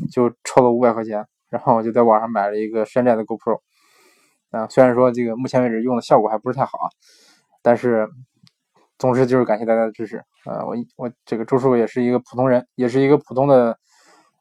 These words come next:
呃，之前也是个普通的一个听友，嗯，一个普通的汽车爱好者，嗯，也是因为太喜欢车了，然后太想跟大家分享我对车的感受了，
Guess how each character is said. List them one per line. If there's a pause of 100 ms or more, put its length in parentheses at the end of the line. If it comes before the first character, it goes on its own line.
呃，
之
前
也
是
个
普
通
的
一
个
听
友， (1300)
嗯，
一
个
普
通
的
汽
车
爱
好
者， (400)
嗯，
也
是
因
为 (360)
太
喜
欢
车
了， (380)
然
后
太
想
跟
大
家
分
享
我
对
车
的
感
受
了，